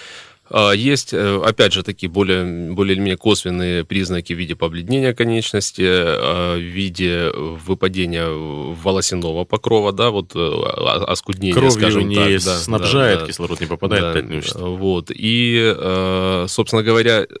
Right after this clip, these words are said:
Speaker 1: м, есть очень серьёзные специфические проявления, но это уже, когда мы говорим о серьёзных стадиях заболевания, когда появляются раны, язвы, присоединяется инфекция, либо развивается гангрена и так далее. Это уже поздние стадии заболевания.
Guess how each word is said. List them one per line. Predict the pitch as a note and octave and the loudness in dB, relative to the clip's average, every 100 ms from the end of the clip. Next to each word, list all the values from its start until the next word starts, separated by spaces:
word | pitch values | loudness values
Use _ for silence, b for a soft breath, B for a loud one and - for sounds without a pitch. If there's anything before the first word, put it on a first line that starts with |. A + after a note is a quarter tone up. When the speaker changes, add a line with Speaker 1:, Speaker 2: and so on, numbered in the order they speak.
| - | -14
Speaker 1:
м, | C2+ G2 G2+ G2 G2 F#2 | -8 -4 0 0 0 0
есть | - G2+ C3 A#2+ | -4 2 2 2
очень | B2 A2+ G#2+ G2+ - | 0 0 0 -2 -2
серьёзные | A#2 A#2 A2+ G#2 | 0 2 2 2
специфические | G2+ A#2+ - F2 - - | -2 -4 -4 -2 -2 -2
проявления, | F#2+ F#2+ F#2 F2 E2 | 0 0 2 0 0
но | G2 G2+ - | 0 0 -2
это | A2+ A#2 | -2 2
уже, | G#2+ G2+ G2+ F#2+ | 2 2 0 0
когда | G2 F#2+ | -4 0
мы | G2 F#2 | 0 0
говорим | G2 F#2+ F#2+ - | 0 2 0 -2
о | F#2+ F#2 F2+ E2+ | 0 2 0 0
серьёзных | - G2+ F#2+ F2 | 0 0 0 -2
стадиях | - E2+ D#2+ | -4 -2 -4
заболевания, | D#2 E2 F2+ A#2+ C#3+ F2+ | -6 -6 -2 0 0 -2
когда | D#2+ F2 | -4 -4
появляются | F2 E2+ F2 E2 - E2+ | -4 -4 -2 -4 -4 0
раны, | A2 B2+ A2+ | 0 2 0
язвы, | F#2 G#2+ A2 G2 | 2 2 2 -2
присоединяется | F2+ D#2 - D#2+ E2 D#2 - | -6 -6 -6 -6 -6 -8 -8
инфекция, | E2 - A#2+ A#2 F2 | -8 -2 -2 0 -6
либо | D#2 D#2+ | -6 -8
развивается | D2+ D2+ D#2 D2+ - | -8 -8 -8 -8 -8
гангрена | D#2 D#2 D#2+ A#2+ G2+ | -8 -8 -2 0 0
и | D#2 | -2
так | E2+ | -6
далее. | E2+ E2+ | -6 -6
Это | D#2 D#2+ | -8 -10
уже | D2+ | -6
поздние | F#2+ F2 E2+ | -2 -2 -4
стадии | - E2+ | -4 -6
заболевания. | D#2+ D#2 E2+ G2+ A2 F2+ | -6 -8 -4 -2 -2 -4